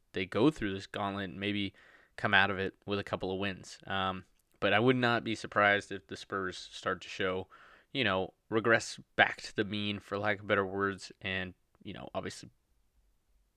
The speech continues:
lose a bunch of these games. Um, good news for Lakers fans, you do play the Spurs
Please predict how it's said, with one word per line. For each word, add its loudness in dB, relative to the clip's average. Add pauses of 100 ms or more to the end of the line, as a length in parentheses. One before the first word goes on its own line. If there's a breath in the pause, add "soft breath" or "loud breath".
(280)
lose -4
a -8
bunch -6
of -16
these -10
games. -12 (500 loud breath)
Um, 2 (460)
good 6
news 4
for -6
Lakers 4
fans, 0
you -4
do 0
play -2
the -2
Spurs -4